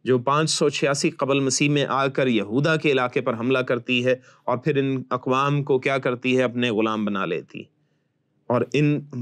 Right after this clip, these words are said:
बनी इसराइल कौम और उसके बारह कबाइल को actually वो ग़ुलाम बनाते हैं और वो इनके लोगों के साथ इंतहाई बुरा रवैया रखते हैं। इनको यहूदा के इलाके से पैदल चलाकर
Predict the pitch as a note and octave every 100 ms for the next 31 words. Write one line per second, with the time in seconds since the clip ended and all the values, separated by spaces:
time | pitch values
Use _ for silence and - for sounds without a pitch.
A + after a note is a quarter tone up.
0 | A2 A2+ G#2+ C3 C3+ - C#3 C3+ B2+ C3+
1 | D#3+ D#3 C3+ - B2+ B2 B2+ C3+ C#3 E3+
2 | E3 D3+ C3 - C3+ B2+ B2 G#2+ G#2+ A2
3 | A2 G#2 G2 F2+ - C#2 - _ _ _
4 | _ _ _ _ _ _ - C3 D3+ A#2
5 | D3 D#3 - D#3+ E3+ E3 D3 C3 C#3 C#3
6 | C3 C3+ C3 - D3 C#3+ C#3 D3 C#3 A2
7 | A2+ G#2 F#2+ F#2 D#2+ - - C#2 - _
8 | _ _ _ _ _ _ _ _ D3 D#3+
9 | E3 E3 D#3+ D#3+ D#3 A2+ A#2+ A#2 D#3+ F#3+
10 | G#3 G3 D3 C3 D3+ C#3 C#3+ C3 B2 C3
11 | B2+ C3 A#2 C#3+ C#3+ F#2+